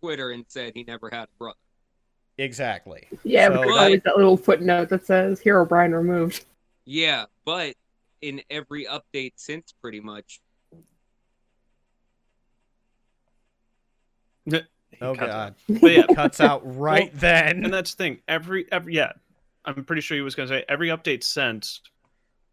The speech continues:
Speaker 4: there has been a footnote at the end for the removal of Herobrine.
Speaker 2: Yep.
Speaker 4: The thing is,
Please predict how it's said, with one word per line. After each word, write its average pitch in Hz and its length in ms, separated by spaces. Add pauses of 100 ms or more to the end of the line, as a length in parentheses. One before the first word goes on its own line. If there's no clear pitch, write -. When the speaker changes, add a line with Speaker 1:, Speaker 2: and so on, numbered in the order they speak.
(200)
Speaker 4:
there 135 180
has 139 220
been 143 120
a 131 40
footnote 156 440
at 131 140
the 123 160
end 113 240
for 113 300
the 110 100
removal 110 460
of 101 100
Herobrine. 117 640 (960)
Speaker 2:
Yep. 110 220
Speaker 4:
The 160 60
thing 151 140
is, 139 360